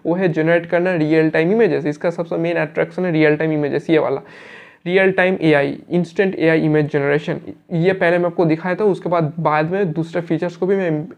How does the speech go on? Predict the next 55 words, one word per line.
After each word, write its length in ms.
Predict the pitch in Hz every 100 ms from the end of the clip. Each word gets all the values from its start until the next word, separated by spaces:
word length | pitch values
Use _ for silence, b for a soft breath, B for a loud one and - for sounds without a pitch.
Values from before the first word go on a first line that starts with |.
| -
आपको 240 | 107 - 170
इंट्रोड्यूस 320 | 147 180 180
कराता 300 | - 117 131
हूँ। 80 | - B B 165
रियल 240 | 190 202
टाइम 140 | 202 196
इमेजेस 320 | 185 185 185
पे 100 | 185
आपको 120 | 196
चला 200 | 185 170
जाना 160 | 175 190
है, 60 |
नीचे 240 | 170 170 202
यहाँ 140 | 185
पर 100 | 185
लिखा 240 | 175 165 196
है 80 |
ट्राई 300 | 196 - 160 156
रैंडम 360 | 147 156 170
प्रॉम्प्ट 260 | 165 170 170
भी 80 | 175
आप 120 | 170
कर 120 | 175
सकते 260 | 185 208 208
हैं 60 |
या 180 | 180 170 170 B B -
खुद 140 | 214
से 160 | 202 226
आप 200 | 208 208
प्रॉम्प्ट 320 | 180 175 180
लिख 160 | 165 151
सकते 320 | - 147 -
हैं। 80 | 143
तो 140 | 165 165
चलिए 240 | 180 190
मैं 160 | 180 170
यहाँ 120 | 165
पर 160 | 170 165
write 300 | 170 170 175
your 140 | 170
own 240 | 175 180
prompt 240 | 170 185 185
and 180 | 165 170
see 140 | 170
the 80 | 170
changes 420 | 160 160 175 170
in 160 | 170 147
real 220 | 156 143
time, 160 | 139
तो 80 | 156
मैं 180 | 160 165
मेरा 220 | 165 165 165
प्रॉम्प्ट 280 | 165 165
लिखता 220 | 175 175
हूँ। 120 | 196